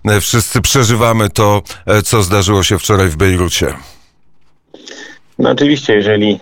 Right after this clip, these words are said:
Speaker 2: jest taka możliwość, to zawsze chętnie pomagamy. No taki biedny naród, e, biedny kraj, można powiedzieć, udręczony, tak? No jeszcze z dzieciństwa pamiętamy tę wojnę domową.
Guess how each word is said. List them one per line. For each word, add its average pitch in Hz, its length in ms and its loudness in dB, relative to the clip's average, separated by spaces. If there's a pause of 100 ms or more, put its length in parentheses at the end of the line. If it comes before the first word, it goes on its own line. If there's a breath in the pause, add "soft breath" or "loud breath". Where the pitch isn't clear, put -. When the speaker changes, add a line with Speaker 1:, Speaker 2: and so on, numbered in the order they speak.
Speaker 2:
jest 98 340 -2
taka 107 260 0
możliwość, 101 520 0
to 104 120 -2
zawsze 101 500 0 (140)
chętnie 101 640 -2
pomagamy. 107 520 2
No 107 120 -2
taki 135 260 -2
biedny 131 380 0
naród, 104 440 0 (640 loud breath)
e, 90 240 0
biedny 95 400 0
kraj, 95 420 2
można 95 220 0
powiedzieć, 95 600 -2
udręczony, 110 800 0
tak? 85 340 -2
No 87 120 -2
jeszcze 82 300 -4
z 80 60 -10
dzieciństwa 92 540 -2
pamiętamy 85 600 -2
tę 85 200 -2
wojnę 87 300 0
domową. 85 500 -2